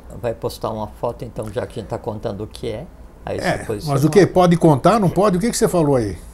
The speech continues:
Speaker 1: Não, a, a, já que você chamou o assunto, vamos falar.
Speaker 2: Então tá, então agora, por isso que eu disse, você me deu um presente que é problema seu agora, porque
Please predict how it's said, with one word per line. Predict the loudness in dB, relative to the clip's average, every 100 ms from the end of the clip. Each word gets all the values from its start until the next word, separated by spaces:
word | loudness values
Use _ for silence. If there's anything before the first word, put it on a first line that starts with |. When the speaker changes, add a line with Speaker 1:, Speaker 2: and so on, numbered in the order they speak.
| -10
Speaker 1:
Não, | -4 -4 -4 -6
a, | -6 -6 -8
a, |
já | -4 -4
que | -4
você | -6
chamou | -4 -4 0
o | 0
assunto, | 0 -4 -6 -4
vamos | -4 -2 -4 -6
falar. | -4 -4 -4 -6
Speaker 2:
Então | -4 -2 0
tá, | 2 2
então | 2 2 0 -2 -2
agora, | 2 4
por | 6 6
isso | 6
que | 4
eu |
disse, | 6 6 4 0
você | -4 -4 0 4 6 6
me | 6
deu | 6
um | 6
presente | 6 6 6 6 4 2 -2
que | -2 0
é |
problema | 4 4 4 2 0
seu | -2 2 4 4
agora, | 0 -4
porque | -8 -4 -4